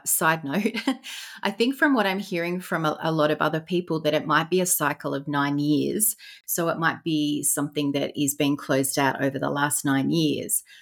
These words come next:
For me personally, what I'm connecting to and what's re-, really resonating for me is this experience, uh, as I touched on in the last episode, of where I started out in my offering, um,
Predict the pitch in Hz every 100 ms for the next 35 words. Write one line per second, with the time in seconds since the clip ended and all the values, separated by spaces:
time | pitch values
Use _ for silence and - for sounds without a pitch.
0 | - - - 220 233 269 - 160 165 185
1 | 180 208 233 160 - 147 151 185 196 202
2 | - 202 202 196 190 151 - - 151 156
3 | 165 156 143 151 - 147 147 147 151 156
4 | 160 147 135 - 165 - 180 175 - -
5 | 180 208 180 165 - - 127 143 _ -
6 | - 156 151 143 - 160 - - 147 147
7 | 143 147 151 147 - - - 147 147 147
8 | - - - _ - 160 165 175 175 175
9 | - 156 151 143 135 160 160 156 - -
10 | - _ _ - 165 165 151 - 160 -
11 | 156 147 143 147 - - 147 143 143 143
12 | 143 151